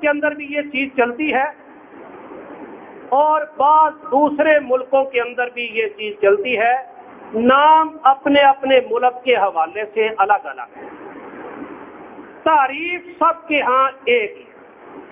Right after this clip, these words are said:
پگڑی یہ ہے کہ ایک آدمی اپنی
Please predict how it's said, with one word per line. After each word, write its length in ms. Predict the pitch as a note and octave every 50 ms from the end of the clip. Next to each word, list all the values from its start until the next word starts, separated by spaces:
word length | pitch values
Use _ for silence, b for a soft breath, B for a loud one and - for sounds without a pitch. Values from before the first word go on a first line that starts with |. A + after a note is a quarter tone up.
| - - - - - - - - - - - - - - - - - - - - - - - - - - - - - - - - - - - - C#3+ - - - D#2+ D#2+ - - - - - - - - - - - - - - - - - -
پگڑی 360 | - D4 D4 D#4+ F4+ G4 G4 F#4
یہ 180 | E4 E4 F4 E4+ C#4 A#3+
ہے 180 | B3 B3 B3+ D4 D4 - - - - - - - - - - - - - - - - - - - - - - - - - - - - - - - - - -
کہ 100 | - D4+ D4 - C#4
ایک 260 | D#4 E4+ F4 F4 D#4+ D4
آدمی 440 | D4+ D4+ D4+ D4+ C#4 C4+ B3 G#3 F3 - - - - - - - - - - - - - - - - - - - - - - - - - - - - - - - - - - - B3
اپنی 400 | C#4+ D4+ D4+ - D4 D4+ D#4+ D#4